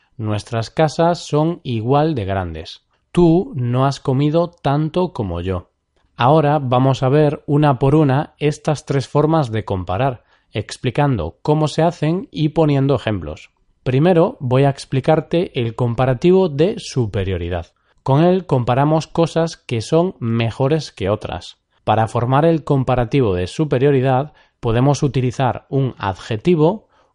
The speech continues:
un nombre o un verbo. Se construye de la siguiente forma.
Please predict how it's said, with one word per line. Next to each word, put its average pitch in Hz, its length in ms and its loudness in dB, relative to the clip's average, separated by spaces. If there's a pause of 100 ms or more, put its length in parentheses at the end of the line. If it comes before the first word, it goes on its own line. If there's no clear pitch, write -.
un 170 280 4
nombre 160 580 2
o 165 320 0
un 165 260 2
verbo. 87 420 -6 (260)
Se - 240 -4
construye 185 580 2
de 139 140 -2
la 117 100 0
siguiente 139 540 -2
forma. 87 600 -6